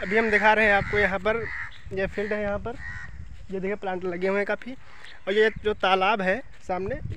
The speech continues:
इसमें मछली पाली हुई है, fish जिसको बोलते हैं इंग्लिश में। देखिए काफ़ी सारे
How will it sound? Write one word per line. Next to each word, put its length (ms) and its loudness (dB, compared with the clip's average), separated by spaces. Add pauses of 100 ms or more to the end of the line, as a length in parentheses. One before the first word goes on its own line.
इसमें 420 -6 (580)
मछली 380 -2
पाली 280 4
हुई 100 -2
है, 140 0
fish 220 2
जिसको 280 -8
बोलते 260 -4
हैं 60 -2
इंग्लिश 180 -6
में। 100 -4 (1000)
देखिए 240 -6
काफ़ी 320 -6
सारे 360 -8